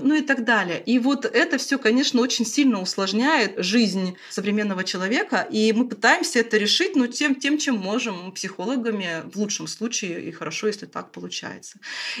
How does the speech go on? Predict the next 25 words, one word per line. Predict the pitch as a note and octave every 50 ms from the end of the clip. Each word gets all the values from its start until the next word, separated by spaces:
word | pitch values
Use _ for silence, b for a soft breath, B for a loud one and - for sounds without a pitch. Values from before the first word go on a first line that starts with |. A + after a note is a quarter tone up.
| B
И | - G#3 G#3+ G#3+ A3 -
мне | - A3+ A#3 A#3 B3+ C#4 C#4 B3+
видится | G#3 B3+ C#4 B3 B3 A3 - - F#3+
большая | F#3+ G#3+ G#3+ G#3+ - A#3+ A3 G#3 G#3
сила | - - - C4+ A3+ G3
в | F#3+
совмещении | - - F#3+ F#3+ F#3+ A3+ A3 A3 - G3+ G#3+ G3+ F3+
психологии | F3+ - - G#3 G3+ A3 G#3 A3+ A3 G3+ G3 F#3+ F#3+
с | F#3 - -
этнографией, | - - G#3+ A3 G#3+ B3 C#4+ D#4+ F4+ F4 - G3 F#3+ F#3
с | -
пониманием | - G3+ G3+ G#3+ A3 A3+ G#3 G3+ F#3+ F3+ F#3
переходов, | F#3+ G3 G#3+ F#3+ A3 A3 - A#3 G3+ F3 - C#3+ E3 E3+
да, | - G3 B3
когда | B3+ - F#3 F#3+ F#3 B3+
мы | C#4 C4+ A#3
начинаем | G#3 G#3 - - G#3+ A3+ A#3 A#3+ A3 G3+
вот | A3+ A#3+ A#3+ -
так | D4 B3+ F#3 - -
смотреть | - - F#3+ F#3 F#3+ - B3 C#4+ F4 - - - -
и | G3+ G3+
использовать | G3 - - - D4 E4 D#4 C4+ A#3+ G3+ G#3 G3+ -
эти | - G#3+ G#3 - F#3+
данные, | F3+ G#3 A#3+ D4+ E4 D#4+ C4+ A3+ G3
ну, | F#3+ G#3+ A#3+ A3 F3+ -